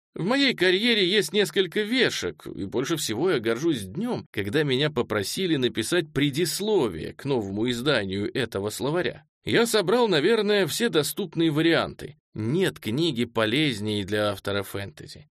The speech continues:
Если мне хотелось узнать, как сделать цветочные часы и определять время по открывающимся и закрывающимся цветам, я брал Брюеровский словарь и читал об этом там. Вот откуда я беру свои идеи.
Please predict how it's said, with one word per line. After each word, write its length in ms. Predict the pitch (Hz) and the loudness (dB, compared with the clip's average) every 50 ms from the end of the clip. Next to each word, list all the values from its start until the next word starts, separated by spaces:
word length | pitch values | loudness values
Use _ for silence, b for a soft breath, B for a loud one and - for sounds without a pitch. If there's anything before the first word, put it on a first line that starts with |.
| _ - | _ -14
Если 360 | - - 101 113 110 - 120 | -8 -4 -2 -2 -2 -2 -2
мне 200 | 123 127 131 127 | 0 0 0 0
хотелось 580 | 123 127 123 117 - 135 151 160 143 123 - 131 | 2 2 0 0 0 0 0 2 0 0 0 0
узнать, 540 | 135 123 107 110 139 175 190 151 - - - | -2 -2 -2 -2 0 0 0 0 0 -2 -2
как 260 | - 131 151 135 110 | 0 0 0 0 -2
сделать 460 | 104 95 92 120 160 165 147 127 - | -4 -4 -2 0 0 2 2 0 -2
цветочные 720 | - 117 113 107 - 143 165 151 156 - 135 135 131 113 | -2 -2 -2 -2 0 0 0 0 0 0 0 0 0 0
часы 480 | - - 123 117 113 - - - 117 151 | 0 0 0 0 0 -2 -4 -4 -2 -2
и 260 | 147 123 - - 120 | -2 -2 -2 0 0
определять 800 | 120 117 117 123 113 113 104 101 110 113 147 156 143 - - - | 2 0 0 0 0 0 0 2 2 4 4 4 2 0 -2 -6
время 560 | 101 101 101 127 156 170 160 139 120 113 104 | -4 -2 0 2 2 2 2 2 2 0 -2
по 240 | - - 123 131 127 | 0 0 2 2 2
открывающимся 1000 | 117 - - 127 127 123 117 139 160 151 131 120 117 - - 123 117 113 - 120 | 2 0 0 2 2 4 4 4 4 4 2 0 0 -2 -2 -4 -4 -2 -2 -2
и 60 | 117 | -2
закрывающимся 920 | 107 107 113 107 107 107 117 143 139 127 120 117 - 110 107 98 - 95 87 | 0 -2 -2 -2 -2 0 0 2 2 2 0 0 -2 -4 -4 -4 -4 -6 -6
цветам, 560 | - - 85 98 - - 262 285 - - - _ - | -6 -6 -6 -4 -2 0 0 0 -2 -4 -8 _ -8
я 280 | - 92 120 196 247 254 | -2 0 2 2 2 2
брал 440 | 233 254 202 185 202 226 262 262 | 2 2 2 4 2 2 0 0
Брюеровский 720 | 202 151 127 147 123 113 110 123 170 226 233 - - 254 247 | -2 -2 0 2 2 4 4 4 2 0 -2 -4 -2 -2 -2
словарь 640 | - - 277 254 175 123 113 113 156 208 220 - _ _ | 0 2 2 2 2 4 4 4 2 2 0 -4 _ _
и 180 | - 113 117 120 | -6 -4 -4 -4
читал 480 | - - 254 233 - 190 156 175 208 | -2 -4 -6 -2 0 2 2 2 2
об 140 | 240 220 143 | 2 0 0
этом 260 | 120 117 - 214 208 | -2 -2 -2 -4 -6
там. 380 | 196 - 90 - - - 151 b b b b b b b b b b b b b b | -6 -6 -6 -6 -6 -8 -12 b b b b b b b b b b b b b b
Вот 420 | - 107 123 156 170 165 135 - 120 | -8 -4 -2 -2 0 -2 -2 -2 -4
откуда 380 | 113 - - - - 92 95 | -4 -4 -6 -6 -6 -6 -6
я 140 | 95 92 92 | -6 -8 -8
беру 300 | 90 92 107 131 180 175 | -8 -6 -6 -4 -4 -6
свои 420 | 151 - - - 110 135 156 120 | -6 -8 -6 -4 -4 -4 -4 -4
идеи. 460 | - - - 104 98 90 - - - | -6 -8 -10 -10 -10 -10 -10 -14 -18